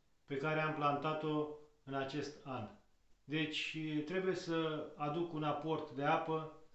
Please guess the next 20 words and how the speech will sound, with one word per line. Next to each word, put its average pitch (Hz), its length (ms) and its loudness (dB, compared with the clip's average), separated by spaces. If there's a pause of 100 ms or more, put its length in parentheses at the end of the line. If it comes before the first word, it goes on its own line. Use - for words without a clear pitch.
(480)
plantelor 160 560 6
tinere. 113 560 -2 (380)
De 131 180 0
ce? 190 460 2 (1200)
Pentru 156 200 0
că 175 100 4
de 165 120 8
trei 196 240 8
luni 196 160 6
de 175 120 4
zile 180 680 0 (960)
în, 147 220 -2
uh, 139 360 0
zona 156 360 2
aceasta 151 800 0 (160)
nu 151 260 0
a 143 100 6
poluat 131 680 0
niciun 135 480 -4
strop 143 520 -4